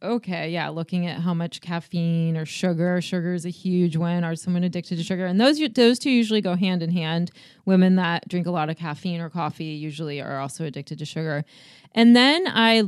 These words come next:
like to educate women about their cycle and how to track their cycle and paying attention to them. And then teaching them about, you know, there's even archetypes I like to teach women about of, like,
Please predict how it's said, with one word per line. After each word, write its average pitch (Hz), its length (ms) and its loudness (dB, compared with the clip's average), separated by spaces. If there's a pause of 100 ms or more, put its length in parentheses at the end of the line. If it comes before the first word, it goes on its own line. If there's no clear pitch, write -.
(100)
like 190 240 0
to - 120 -4
educate 220 440 -2
women 165 380 0
about 165 600 0
their 185 140 -2
cycle 170 580 -2
and 156 160 -2
how 170 140 -4
to 165 80 -4
track 160 320 -6
their 160 100 -6
cycle 170 500 -2
and 165 120 -2
paying 170 240 -2
attention 165 440 -4
to 175 40 -2
them. 180 340 0
And 165 140 -2
then 156 320 -2 (360)
teaching 185 460 0
them 175 480 0
about, 160 600 -4
you 175 120 -6
know, 151 280 -6
there's 175 240 -4
even 190 260 -2
archetypes 175 580 -4
I 180 60 -2
like 165 220 -4
to 180 80 -6
teach 175 260 -4
women 175 220 0
about 160 280 -2
of, 147 160 -10
like, 156 260 -8